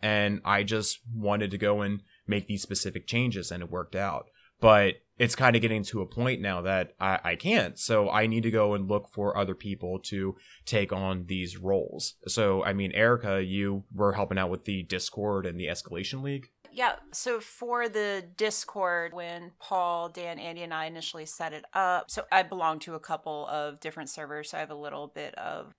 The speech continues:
Speaker 2: experience using the program. I was like, "Hey, Paul, you know, to help take some of this off your plate, let me go ahead and set up some channels for you, get some, uh,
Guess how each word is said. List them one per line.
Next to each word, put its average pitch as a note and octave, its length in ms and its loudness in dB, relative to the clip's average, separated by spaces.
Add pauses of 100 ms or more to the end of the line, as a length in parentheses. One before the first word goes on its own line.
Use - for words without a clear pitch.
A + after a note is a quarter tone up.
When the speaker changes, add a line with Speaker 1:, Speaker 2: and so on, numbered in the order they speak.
Speaker 2:
experience E3 720 -4
using D#3 260 -12
the D3 80 -12
program. D3+ 560 -6
I - 80 -10
was D3+ 120 -14
like, D#3+ 160 -10
"Hey, A3+ 220 -8
Paul, G3+ 340 0
you F#3 120 -8
know, F3 120 -2
to F3+ 80 0
help F3+ 200 -4
take F#3 160 -10
some F3+ 180 -10
of E3+ 40 -14
this E3 140 -12
off D#3 180 -6
your E3 100 -14
plate, E3 440 -8
let E3 100 -10
me E3+ 80 -12
go E3+ 80 -6
ahead E3 220 -8
and D#3+ 100 -14
set F3+ 160 -10
up E3 100 -14
some F3+ 140 -18
channels G#3 480 -8
for F#3+ 160 -10
you, F3 540 -10
get - 120 -18
some, D#3+ 300 -14
uh, E3 160 -8